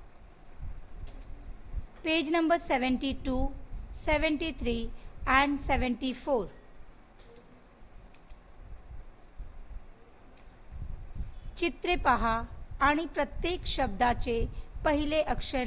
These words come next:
लिहा। चित्र देखना है और चित्र का पहला शब्द कौन सा है वो आपको लिखना है। जैसे यहाँ पर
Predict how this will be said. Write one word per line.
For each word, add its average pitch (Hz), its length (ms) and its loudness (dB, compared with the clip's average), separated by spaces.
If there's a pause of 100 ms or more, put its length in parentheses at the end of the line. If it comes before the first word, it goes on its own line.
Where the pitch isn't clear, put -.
(120)
लिहा। 196 240 -2 (540)
चित्र 349 300 -2
देखना 262 440 4
है 226 280 0 (420)
और 311 140 4 (120)
चित्र 359 360 2
का 330 120 8 (160)
पहला 262 400 6
शब्द 240 300 -2 (120)
कौन 294 280 4
सा 311 220 4
है 226 340 2 (340)
वो 285 100 6
आपको 285 680 6
लिखना 240 440 2 (100)
है। 254 140 2 (2250)
जैसे 302 260 2
यहाँ 285 260 6 (100)
पर 302 220 6